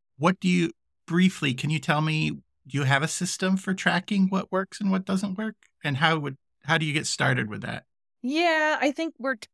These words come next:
Speaker 2: we're, we have a system and then we're, tr-,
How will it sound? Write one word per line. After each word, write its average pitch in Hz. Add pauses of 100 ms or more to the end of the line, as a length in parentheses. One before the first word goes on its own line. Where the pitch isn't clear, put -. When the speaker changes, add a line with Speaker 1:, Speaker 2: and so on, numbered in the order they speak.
(160)
Speaker 2:
we're, 240 (320)
we 262
have 262
a 247
system 208
and 190
then 180
we're, 180
tr-, -